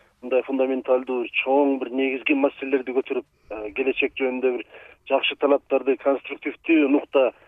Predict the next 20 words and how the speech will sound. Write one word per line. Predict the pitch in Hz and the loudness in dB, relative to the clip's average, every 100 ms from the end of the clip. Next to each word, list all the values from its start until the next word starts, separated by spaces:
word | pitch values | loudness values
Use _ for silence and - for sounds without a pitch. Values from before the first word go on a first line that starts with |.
| - _ | -20 _
кое | 143 147 | 2 2
турган | - 139 139 | 2 2 2
болсо, | 131 127 151 135 | 2 0 2 4
албетте | 131 147 - 143 | 4 2 2 2
ал, | 135 117 101 | 2 0 -6
э, | 123 123 117 | -4 -2 0
конституциялык | 143 139 - 139 - - | 0 0 2 4 4 0
укугу | 139 - 151 165 - | -4 0 4 4 2
ар | 127 135 | 0 0
бир | 135 123 110 113 113 | 0 -4 -4 -6 0
жарандын | 139 135 131 151 156 | 4 4 4 2 2
чыгып, | - 131 143 147 _ _ _ - - | 0 0 -2 -4 _ _ _ -20 -10
э, | 113 113 117 120 117 139 | -6 -4 -2 -2 0 0
эгерде | 135 139 | 2 2
башка | 131 143 - 175 | 4 4 4 4
жолу | 160 165 151 | 4 4 6
жок | 165 - | 4 4
болуп | 160 139 | 0 2
калганда, | 131 117 107 98 98 | -2 -2 -4 -6 0
башка | 131 - - 170 | 2 2 2 2